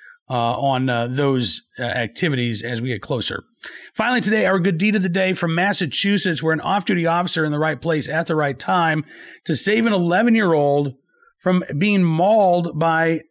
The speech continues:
a dog. This was, um, last Wednesday afternoon in, uh, Dorchester, Massachusetts. An off-duty officer lives nearby, um, heard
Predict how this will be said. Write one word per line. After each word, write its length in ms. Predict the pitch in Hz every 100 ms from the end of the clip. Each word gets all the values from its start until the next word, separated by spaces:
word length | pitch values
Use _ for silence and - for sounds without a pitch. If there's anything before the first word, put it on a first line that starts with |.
| _ -
a 100 | 160
dog. 580 | 139 156 214 202 104 - _ _ _ _ _ _ _ _ _ -
This 220 | 170 185
was, 400 | 196 185 170 135
um, 600 | 175 165 156 151 151 151 _ _ _ _ _ _ -
last 340 | 165 208 196
Wednesday 460 | 160 190 233 233 202
afternoon 680 | 180 - 156 143 135 147 143 _ _ _ _ _ _ _ _
in, 360 | - 156 160 156
uh, 120 | 151
Dorchester, 640 | 143 170 208 - 185 165 160
Massachusetts. 920 | 156 147 147 120 127 95 131 - - _ _ _ _ _ - - -
An 160 | 156
off-duty 500 | 170 220 240 226 202
officer 600 | 185 180 190 160 117 98 131
lives 240 | 151 180
nearby, 560 | 196 196 160 104 101 127 _ _ _ _ _ _ _ _ _ _ -
um, 420 | 156 147 143 143 -
heard 760 | - 131 233 320 160 101 110